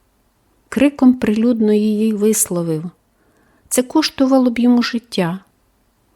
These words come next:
коли б один з гетьманів не заступився за нього.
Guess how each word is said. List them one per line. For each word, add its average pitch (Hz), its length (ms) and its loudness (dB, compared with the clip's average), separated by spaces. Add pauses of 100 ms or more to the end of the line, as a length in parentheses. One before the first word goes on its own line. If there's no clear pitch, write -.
(140)
коли 190 220 -2
б 190 100 -4
один 196 240 0
з - 120 -6
гетьманів 170 680 -4 (140)
не 170 60 -10
заступився 175 680 -4
за 190 160 -8
нього. 170 480 -6